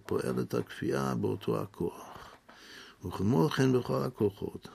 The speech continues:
אבל יש לו הרבה כוחות, גם שהנפש הבעמית, הרבה מאוד, אדרבה. מרובים צורכי עמך, כל מה שהוא צריך משהו אחר, זה, זה, זה סוג אחר של, אה, כוח המדמה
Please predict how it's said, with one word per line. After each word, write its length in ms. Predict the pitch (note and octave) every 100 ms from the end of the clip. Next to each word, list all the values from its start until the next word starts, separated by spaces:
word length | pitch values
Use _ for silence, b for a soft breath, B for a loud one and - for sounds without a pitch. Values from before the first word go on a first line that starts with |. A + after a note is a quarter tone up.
| -
אבל 200 | F#2+ G2
יש 160 | F#2+
לו 80 | G#2+
הרבה 260 | G2+ G2+ -
כוחות, 440 | - G#2 - E2+ - G2
גם 80 | F#2+
שהנפש 440 | - F#2+ G2 G2 -
הבעמית, 480 | F#2+ G#2+ A#2+ A#2
הרבה 260 | - - G#2+
מאוד, 300 | G#2+ G#2+ A#2+
אדרבה. 580 | - - - - - - - - - B B B B B B B B - - - -
מרובים 280 | - F2 A2+
צורכי 400 | G#2+ G#2+ G#2+ A2+
עמך, 280 | G#2+ G#2 - B2 - - -
כל 120 | - G2+
מה 60 | G2
שהוא 120 | - G2
צריך 320 | - G#2 G#2+
משהו 400 | G#2 G2+ - -
אחר, 380 | - - A#2 G2+
זה, 280 | F#2+ F#2+ F#2
זה, 360 | F#2 F#2+ G2 F#2 F#2+ - -
זה 120 | G2 F#2+ - B B B B B B -
סוג 340 | - C3 A#2
אחר 500 | G#2+ - A#2+ A#2 G#2+
של, 280 | F#2+ - F#2+ F#2
אה, 160 | F#2+ G2
כוח 360 | - G#2+ -
המדמה 540 | G2+ G2 F#2+ A2 G#2